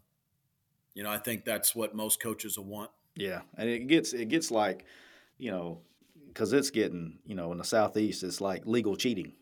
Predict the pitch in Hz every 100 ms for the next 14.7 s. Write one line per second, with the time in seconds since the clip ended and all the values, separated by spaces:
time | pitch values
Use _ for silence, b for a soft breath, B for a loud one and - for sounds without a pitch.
0 | _ - 104 104 107 98 95 110 92 -
1 | 107 101 107 98 95 87 82 - 90 95
2 | 85 120 104 82 82 87 82 123 147 113
3 | 87 82 82 87 92 92 - 117 95 90
4 | - 95 90 - 80 78 B B B B
5 | B - 113 165 - - - 120 92 87
6 | 113 90 95 104 95 101 92 98 98 104
7 | 95 101 - 92 87 95 98 - 87 90
8 | - 87 - - _ b b b - 101
9 | 107 110 95 127 120 107 90 85 117 147
10 | 117 - - _ - 104 104 95 92 110
11 | 101 95 107 98 95 87 82 _ _ _
12 | _ _ _ _ _ - 110 104 95 110
13 | 107 101 85 123 - - _ - 90 92
14 | 101 95 101 90 71 73